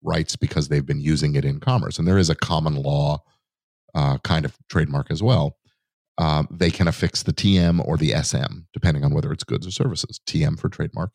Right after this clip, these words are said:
S M for services mark. Same thing, you know, just a little, uh, sort of superscript next to the, uh, next to the brand, whether it's a word mark or a logo mark, um,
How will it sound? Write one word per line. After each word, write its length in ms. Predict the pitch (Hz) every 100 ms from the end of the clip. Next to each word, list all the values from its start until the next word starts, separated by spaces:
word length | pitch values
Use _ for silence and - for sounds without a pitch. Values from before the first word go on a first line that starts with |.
| -
S 160 | 80
M 160 | 80 78
for 140 | -
services 360 | - 113 98 -
mark. 180 | 69 - _ _ _
Same 280 | - 180 180
thing, 280 | 131 95 113
you 60 |
know, 100 | 92
just 200 | 90 95
a 60 | 87
little, 460 | 85 90 92 92 87
uh, 220 | 85 80
sort 220 | - 80
of 60 | 143
superscript 680 | - 165 85 - 160 - - _ _ _ -
next 260 | 151 -
to 100 | -
the, 300 | 80 78 76
uh, 260 | 71 71 69 - _ _ _ _
next 200 | 82 -
to 100 | -
the 100 | 73
brand, 420 | 71 73 69 69 - _ _ -
whether 200 | 87 80
it's 120 | 76
a 40 |
word 320 | 80 76 76 76
mark 300 | 73 73 -
or 80 |
a 60 | 73
logo 260 | 80 104 76
mark, 300 | 65 - - _ _ _ _ -
um, 440 | 73 69 69 71